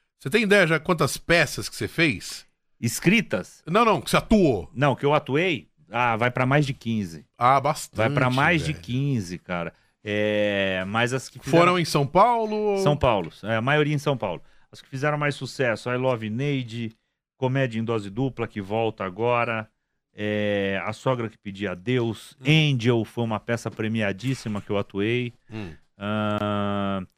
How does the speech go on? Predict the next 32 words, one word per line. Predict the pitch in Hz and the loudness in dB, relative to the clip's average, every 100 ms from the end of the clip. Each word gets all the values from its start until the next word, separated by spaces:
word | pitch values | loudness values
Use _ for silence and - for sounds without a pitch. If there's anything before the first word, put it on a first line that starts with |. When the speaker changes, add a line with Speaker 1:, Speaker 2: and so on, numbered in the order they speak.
| _ _ | _ _
Speaker 2:
um | 139 143 | 0 2
é | |
pouco, | 123 - 151 - | 2 2 2 2
dois | 127 127 110 | 2 2 2
é | 107 | 0
bom, | 110 113 | 0 -2
três | - 110 110 | -2 -2 0
é | 101 | 0
Speaker 1:
Legal | 139 135 156 165 | 2 4 4 4
Speaker 2:
demais. | 120 | 2
Speaker 1:
esse | 120 | 0
negócio | 123 120 | 2 2
dos | 113 - | 2 0
prêmios, | - 113 110 107 107 | 0 2 2 2 0
eles, | 127 113 | 0 -2
um, | 117 123 127 139 156 117 | -6 -8 -6 -2 -2 -2
um | - | -4
crítico | 131 147 - 117 | -2 -2 -2 -4
vai | 123 131 | -2 -2
em | |
várias, | 90 90 110 127 104 95 87 | 0 2 4 4 2 -2 0
Speaker 2:
É, | 107 110 101 | 2 2 2
Speaker 1:
né? | 98 | 0
Speaker 2:
é, | 107 98 - | 0 0 -2
Speaker 1:
Com | - - | -2 0
Speaker 2:
é, | |
Speaker 1:
vários | 117 170 135 98 | 4 4 2 -2
Speaker 2:
é, | |
Speaker 1:
críticos, | 101 107 98 | 0 0 0
né? | 98 | -2
Speaker 2:
exato, | 107 101 107 104 - | -2 -2 -2 -2 -6
exato. | 101 98 101 101 - | -6 -4 -2 -4 -6